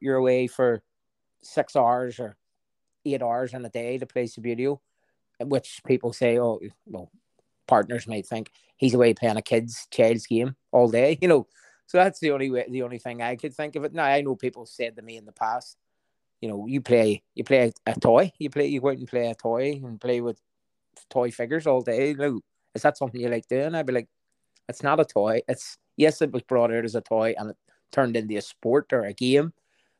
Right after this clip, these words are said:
but there's a skill to it and there's an art to it." And, you know, we had a competition here the weekend past there, um, and the skill that these people have in playing the game, um, a hundred times more skill than I have, um, or ever wish to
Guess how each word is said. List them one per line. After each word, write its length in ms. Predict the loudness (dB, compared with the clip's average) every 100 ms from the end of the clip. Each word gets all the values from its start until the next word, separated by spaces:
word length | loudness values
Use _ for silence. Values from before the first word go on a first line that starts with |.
| 4
but 240 | 4 4
there's 180 | -2 -4
a 40 | -8
skill 400 | 0 2 4 4
to 60 |
it 180 | 2 2
and 80 | -2
there's 180 | -6 -4
an 120 | -2
art 220 | -2 -2
to 80 | -2
it." 160 | -4 -6 -14
And, 180 | -16 -18 _
you 200 | -4 0
know, 80 | 2
we 160 | 4 4
had 140 | 4
a 40 |
competition 580 | 2 -4 -6 -8 -10 -10
here 280 | -4 -2 -2
the 80 | -4
weekend 460 | -4 -2 0 -2 -2
past 380 | 0 0 0
there, 240 | 0 0 0 _ _ _ _ _ -2
um, 460 | -2 -2 -4 -8 -14 _ _ _ _ _
and 200 | -8 -6
the 60 | -6
skill 440 | -10 2 6 6
that 160 | 4 2
these 180 | 0 0
people 280 | -2 -2 -2
have 320 | -2 -2 -4
in 120 | -8
playing 260 | -6 -6 -4
the 80 |
game, 180 | -4 -2
um, 260 | -2 -2 -6 _ _ -20 _ -14
a 60 | -4
hundred 320 | 0 0 2
times 320 | 2 0 0
more 240 | 2 2
skill 280 | 2 2 2
than 140 | 2 2
I 140 | 4
have, 280 | 4 0 -2 _ _ _ _
um, 380 | -2 -2 -2 -4
or 140 | -2 0
ever 260 | -2 -2
wish 300 | -2 -2 -4 -2
to 160 | -2